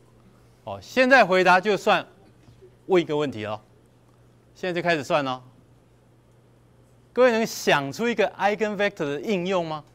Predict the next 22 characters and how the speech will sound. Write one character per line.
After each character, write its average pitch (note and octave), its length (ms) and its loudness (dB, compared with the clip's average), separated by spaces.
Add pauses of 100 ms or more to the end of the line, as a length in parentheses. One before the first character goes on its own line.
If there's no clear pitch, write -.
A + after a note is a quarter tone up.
(220)
用 F#3 180 -2
在 F3 100 0
哪 C#3+ 180 0
里？ B2 140 -8 (2750)
哎， - 100 -12 (300)
不 A3+ 100 -8
可 F3+ 140 0
能 E3 160 0
都 A3 160 4
不 F#3 140 2
会 G#3 160 8
吧？ B2+ 260 4 (1600)
你 E3+ 120 -8
们 G3 100 -2
线 G#3+ 200 0
性 G3+ 100 -2
代 G#3 160 4
数 G3+ 80 -8
是 F#3 140 -4
谁 C#3+ 120 -2
教 C#3+ 220 -2
的？ F#2+ 160 -8